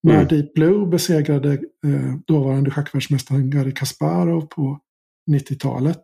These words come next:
Speaker 2: Mm.
Speaker 1: eh, så var ju det med drag som inte deras, eh, programmerare hade haft någon möjlighet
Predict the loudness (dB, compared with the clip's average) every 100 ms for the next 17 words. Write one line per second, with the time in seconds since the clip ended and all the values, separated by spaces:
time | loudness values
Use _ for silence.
0 | _ _ 2 2 4 2 2 2 0 2
1 | 4 4 2 2 0 0 0 0 -2 -2
2 | 0 2 2 0 0 0 0 -2 0 -2
3 | -2 -6 -4 -4 -2 0 0 2 0 0
4 | -4 -2 0 0 0 0 -2 -8 _ _
5 | _ _ -2 0 2 0 -4 -6 -8